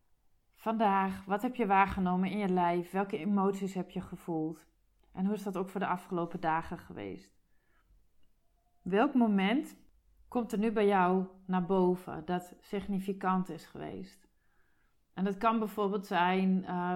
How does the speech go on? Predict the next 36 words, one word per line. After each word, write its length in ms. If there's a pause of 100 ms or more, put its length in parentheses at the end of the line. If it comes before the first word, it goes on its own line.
ik 120
heb 80
dat 160
zelf 260
deze 300
week 200
ervaren 520
en 80
een 60
andere 260
klant 300
van 140
mij 220
ook, 340 (420)
bij 120
het 120
openen 440
van 140
een 180
e-mailtje 580
met 180
een 80
bepaalde 460
boodschap 840 (560)
die 920 (1160)
van 220
alles 280
teweeg 500 (160)
bracht. 400
Een 100
schok, 500 (200)
een 100
fysieke 420
schok. 540 (840)
Ehm, 480
ook 380